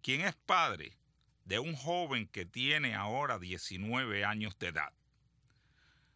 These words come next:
Las reflexiones que nos envía nos dice que son frutos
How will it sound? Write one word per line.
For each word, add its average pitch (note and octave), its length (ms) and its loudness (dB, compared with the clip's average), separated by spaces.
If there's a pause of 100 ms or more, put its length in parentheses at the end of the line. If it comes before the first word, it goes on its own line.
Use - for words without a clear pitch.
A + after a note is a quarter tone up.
(280)
Las B2+ 140 4
reflexiones E3+ 720 2
que D#3+ 120 2
nos C3+ 140 0
envía E3 540 0 (600)
nos A#2+ 240 0
dice F#3+ 400 2 (480)
que G2 120 -4
son E3 300 0
frutos E3+ 580 -4